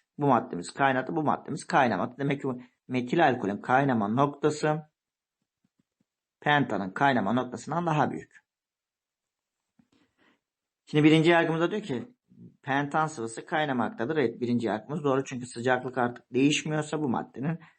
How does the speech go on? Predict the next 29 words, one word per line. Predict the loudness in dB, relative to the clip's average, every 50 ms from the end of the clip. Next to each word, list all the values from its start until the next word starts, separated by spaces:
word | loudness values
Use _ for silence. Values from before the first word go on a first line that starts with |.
| _ _ _ _ -10
e, | -4 -4 -4 -4 -2
kaynama | 0 2 2 2 4 2 2
noktasına | 0 0 -2 -6 -10 -8 -6 -4
ulaştığı | -2 0 -2 -2 -4 -6 -8 -8
sonucuna | -6 -6 -4 -4 -4 -2 -2 0 0 2
ulaşabiliriz. | 2 0 0 0 0 2 2 2 2 0 -4 -6 -14 _ _ _ _ _ _ _ _ _ _ _ _ _ _ _ _ _ _ _ _ _ _ -14
İkinci | -12 -8 -4 -2 2 4 6
yargımıza | 6 6 4 2 0 0 0 0 0
baktığımızda | 0 -2 -2 -4 -8 -6 -4 -4
metil | -4 -4 -4 -6 -6 -8 -6 -2 0 0
alkol | 0 0 -4 -8 -8 -8 -8 -10 _
moleküllerin | -6 -2 0 0 0 -2 -2 -6 -10 -10 -10 -10 -8
ortalama | -2 -2 -2 -2 -2 -6 -8 -8 -8 -8 -8
kinetik | -6 -6 -6 -6 -6 -8 -10 -6
enerjisi | -4 -4 -4 -4 -4 0 2
artar | 2 2 2 -2 -4 -2 0
diyor. | 0 0
Evet, | 0 0 -4 -6
sıcaklık | -10 -4 2 2 2 2 0 -4 -12 -6
artıyorsa, | -2 0 0 0 -2 -2 0 0 0 0 -2 -6 -6 -6 -10 _ _ -16
bakın | -16 -14 -14 -14
sıcaklığı | -14 -14 -14 -6 -6 -6 -6 -6 -8 -6 -4 -4
artıyor, | -2 -2 -2 -2 -4 -4 -8 -8 -8 -8
o | -8 -6 -6 -4
zaman | -4 -4 -4 -2
ortalama | -2 -4 -4 -6 -12 -10 -10 -10
kinetik | -8 -6 -6 -6 -8 -8 _ -10
enerji | -8 -8 -8 -8 -4 -2
artıyordur. | 2 2 2 0 -2 -8 -6 -6 -6